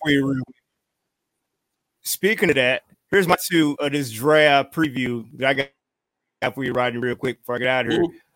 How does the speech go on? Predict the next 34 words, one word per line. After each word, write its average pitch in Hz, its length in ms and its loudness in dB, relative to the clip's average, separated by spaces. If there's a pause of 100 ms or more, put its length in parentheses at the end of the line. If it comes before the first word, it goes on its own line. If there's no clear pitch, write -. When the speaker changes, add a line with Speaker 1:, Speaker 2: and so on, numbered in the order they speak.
(140)
Speaker 1:
Uh, 120 280 2 (420)
Indiana 208 600 2
and 156 220 -4
Utah. 160 400 -2
Speaking 156 380 -2
of 143 40 0
where 143 80 -2
James 143 220 -2
Harden 131 240 -2
could 135 100 -4
go, 139 260 2 (260)
could 143 160 -4
go. 131 340 0 (200)
Indiana 190 520 2
has 147 260 4
five 175 540 6
picks. 131 360 -6
They 156 120 0
got 131 220 -4 (120)
three 170 220 -2
in 175 60 -2
the 170 60 -4
first 156 300 -2
round, 139 280 -4
two 143 200 -6
in 131 60 -4
the 123 80 -8
second. 123 460 -4
Utah 143 560 0 (560)
got 135 320 0
three 165 280 -2
first 156 380 0
round 143 400 2
picks. - 500 -12